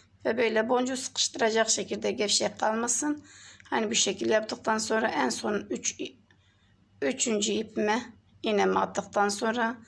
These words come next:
boncuğun üstünde bir tane zürafa oluşturdum. Zürafanın arkasına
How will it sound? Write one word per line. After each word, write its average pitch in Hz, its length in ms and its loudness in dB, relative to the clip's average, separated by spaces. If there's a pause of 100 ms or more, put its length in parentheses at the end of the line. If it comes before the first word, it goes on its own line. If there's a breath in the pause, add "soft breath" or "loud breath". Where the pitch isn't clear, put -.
(560 loud breath)
boncuğun 233 420 2
üstünde 220 440 -2
bir - 100 -8
tane 190 260 2
zürafa 202 520 0
oluşturdum. - 580 -6 (600 loud breath)
Zürafanın 208 480 2
arkasına 220 600 -2